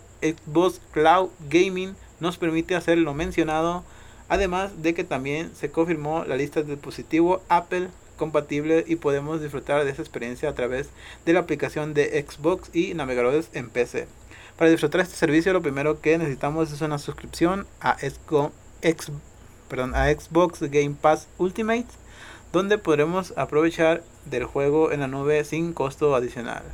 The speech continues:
¿Cómo, cómo, cómo la ven ustedes? ¿Cómo, yo sé que ustedes no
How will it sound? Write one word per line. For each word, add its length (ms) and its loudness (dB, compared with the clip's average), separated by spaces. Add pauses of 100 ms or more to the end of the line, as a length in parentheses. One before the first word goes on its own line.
(1160)
¿Cómo, 420 4 (540)
cómo, 400 4
cómo 240 4
la 80 8
ven 140 4
ustedes? 360 2
¿Cómo, 460 0
yo 120 -6
sé 140 -2
que 80 -4
ustedes 260 4
no 240 2